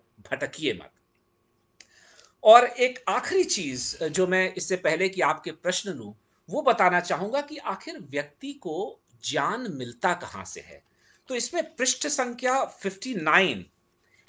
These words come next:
इसमें बताया है जब वो मेल्चीजेदेक से मिलता है, King of Salem से, तो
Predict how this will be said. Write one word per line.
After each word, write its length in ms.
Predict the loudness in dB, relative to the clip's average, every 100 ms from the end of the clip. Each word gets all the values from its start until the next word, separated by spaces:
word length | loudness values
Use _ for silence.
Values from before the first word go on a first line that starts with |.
| -6
इसमें 340 | -6 -2 0
बताया 380 | 0 2 2 2
है 360 | 0 -4 -6 _ _
जब 200 | -2 0
वो 420 | 2 4 4 0 _ _ _ -4
मेल्चीजेदेक 720 | 4 4 4 -2 -2 0 -2
से 120 | -2
मिलता 340 | -2 -4 0 0
है, 360 | 0 -6 -6 _ _ _ _ -4
King 180 | -2 4
of 140 | 2 2 2
Salem 280 | 4 4 0
से, 200 | -4 -6
तो 300 | -6 -8